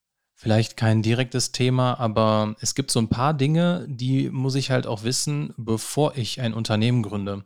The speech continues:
Das haben wir ganz häufig beim Thema Förderung. Und da wollen wir un-, euch ja auch vor Fehlern bewahren, dass man da nicht hinterher steht und dann jemand sagt, „Naja, hättest du mir das mal eher gesagt.“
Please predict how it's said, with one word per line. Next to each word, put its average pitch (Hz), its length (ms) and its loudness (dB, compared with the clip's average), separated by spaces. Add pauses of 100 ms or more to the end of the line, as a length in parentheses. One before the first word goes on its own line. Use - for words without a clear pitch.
(100)
Das 104 220 0
haben 127 100 2
wir 117 120 2
ganz 113 300 0
häufig 123 400 0
beim 113 160 -2
Thema 113 280 0
Förderung. 101 580 -4
Und 104 240 -12
da 107 160 -2
wollen 117 220 2
wir 113 120 0
un-, 113 220 -2
euch 117 320 0
ja 107 120 2
auch 101 160 -4
vor 104 280 -4
Fehlern 113 420 0
bewahren, 107 580 0
dass 107 260 -4
man 107 280 0
da 107 140 -2
nicht 110 140 -2
hinterher 113 300 0
steht 117 420 -2
und 110 160 -4
dann 110 160 0
jemand 110 260 0
sagt, 110 180 0
„Naja, 110 180 2
hättest 113 200 -2
du 117 60 -4
mir 107 60 -4
das 101 100 -8
mal 98 140 -10
eher 98 180 -12
gesagt.“ 101 240 -20